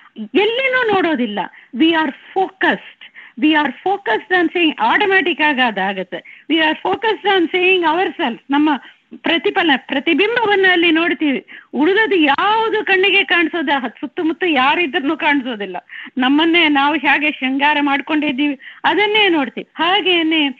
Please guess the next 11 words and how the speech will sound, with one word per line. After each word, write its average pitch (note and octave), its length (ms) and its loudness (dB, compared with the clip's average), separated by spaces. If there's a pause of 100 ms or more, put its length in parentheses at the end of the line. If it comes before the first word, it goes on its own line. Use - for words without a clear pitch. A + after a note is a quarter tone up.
(220)
ಎಲ್ಲಿನೂ D4+ 1040 -2
ಒಳಗೆ, D4+ 360 0
ಅಂದ್ರೆ D#4+ 460 -2
ಹೊರ-, C#4+ 500 -4
ಆ B3+ 140 2
chair D4+ 360 -2
ನೋಡುವಾಗ D#4+ 440 -2
chair C4+ 300 -2
ಒಳಗೆ B3+ 340 -4
ಏನು A#3 220 -2
ಕಾಣಿಸೋದಿಲ್ಲ. F#3+ 600 -6